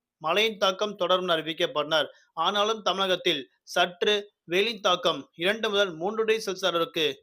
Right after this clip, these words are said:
குறைய தொடங்கின தற்போது அறிவிக்கப்பட்டனர். தமிழகத்தை பொறுத்தவரை, காலை அதிகாலை வேளையில் பனிமூட்டம் மீண்டும் அதிகரிக்க உள்ளதாக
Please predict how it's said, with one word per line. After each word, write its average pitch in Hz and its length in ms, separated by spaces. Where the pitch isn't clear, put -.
குறைய 196 300
தொடங்கின 185 360
தற்போது 180 340
அறிவிக்கப்பட்டனர். 156 720
தமிழகத்தை 220 460
பொறுத்தவரை, 196 480
காலை 208 340
அதிகாலை 226 560
வேளையில் 185 480
பனிமூட்டம் 208 720
மீண்டும் 214 480
அதிகரிக்க 202 400
உள்ளதாக 175 340